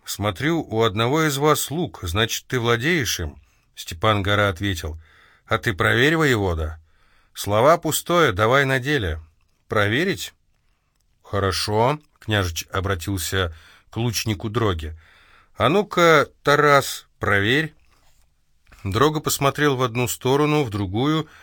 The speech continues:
повернулся к горе и сказал: "Гляди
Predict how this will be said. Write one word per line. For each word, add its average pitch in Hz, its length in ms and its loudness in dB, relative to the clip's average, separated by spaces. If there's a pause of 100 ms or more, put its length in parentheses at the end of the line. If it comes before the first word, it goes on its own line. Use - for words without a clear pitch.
(240)
повернулся 107 640 0
к 92 120 -8
горе 110 360 2
и 131 40 -2
сказал: 92 500 -2 (800)
"Гляди 160 580 0